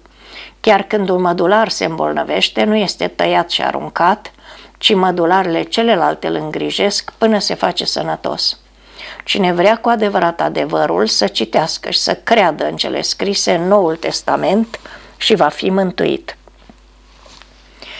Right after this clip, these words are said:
Existența unei caste sacerdotale în biserică, paranteză, trupul lui Hristos,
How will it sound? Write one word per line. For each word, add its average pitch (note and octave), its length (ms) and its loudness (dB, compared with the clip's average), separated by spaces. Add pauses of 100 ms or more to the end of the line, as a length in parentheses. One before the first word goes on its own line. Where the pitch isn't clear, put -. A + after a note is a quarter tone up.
(260)
Existența G3 680 2
unei F#3+ 260 2
caste - 500 -2
sacerdotale F3 1040 0
în D#3+ 100 -6
biserică, E3 560 -2
paranteză, E3 580 -2
trupul E3+ 340 -2
lui D#3 140 -2
Hristos, - 600 -2